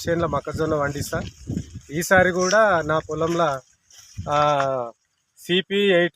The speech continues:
ఫైవ్ ఎయిట్ అని మొక్కజొన్న వేసిన. దీనివల్ల నష్టం జరిగింది. అందులో క్రాప్ కూడా సన్నము, చెట్టు సన్నము.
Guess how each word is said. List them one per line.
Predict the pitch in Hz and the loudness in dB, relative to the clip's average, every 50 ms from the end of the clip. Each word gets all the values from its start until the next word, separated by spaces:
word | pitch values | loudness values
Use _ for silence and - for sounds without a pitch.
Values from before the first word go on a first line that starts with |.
| _ - | _ -2
ఫైవ్ | 180 175 175 | 0 2 2
ఎయిట్ | 175 170 - - | 0 0 -2 -4
అని | 165 160 175 202 196 175 170 190 208 - _ - _ _ _ _ - - | -4 -2 -2 0 0 0 -2 -4 -6 -10 _ -20 _ _ _ _ -12 -6
మొక్కజొన్న | 143 143 - 180 175 165 185 185 180 | -6 -4 -2 0 0 2 2 2 4
వేసిన. | 170 165 160 151 - 170 180 202 226 - - - _ _ - _ - - - - - - | 2 2 0 -2 -4 -4 -6 -6 -8 -10 -16 -20 _ _ -20 _ -20 -20 -20 -12 -6 -2
దీనివల్ల | 175 185 190 180 175 170 175 196 208 208 | 0 2 4 6 6 6 6 6 6 6
నష్టం | 202 180 160 147 - - 202 196 196 196 196 190 190 180 | 6 4 4 2 2 2 2 2 2 2 2 2 2 4
జరిగింది. | - 175 170 175 165 175 170 170 190 233 - - - - - - - - - - - - - | 4 4 4 4 4 2 0 0 -2 -6 -8 -12 -16 -12 -10 -8 -8 -8 -10 -10 -8 -4 -2
అందులో | 139 156 165 196 196 202 202 196 190 190 185 180 180 175 175 170 170 170 165 165 160 156 156 151 147 135 - _ _ _ _ _ 170 - - | 0 2 2 4 8 8 8 10 10 8 8 8 8 8 6 6 6 6 4 4 4 4 2 2 0 -2 -4 _ _ _ _ _ -20 -14 -4
క్రాప్ | - 156 165 180 202 - 226 | 2 6 8 8 6 6 4
కూడా | 202 214 220 214 233 226 | 4 4 6 8 6 6
సన్నము, | - - 180 165 185 196 208 214 208 208 214 202 196 190 - - 175 | 6 6 4 4 6 6 4 4 6 6 6 6 4 2 0 0 0
చెట్టు | 175 165 - 214 | 0 0 0 -2
సన్నము. | 196 - 190 185 190 185 185 196 202 220 240 | 0 2 2 4 4 2 2 2 2 0 -2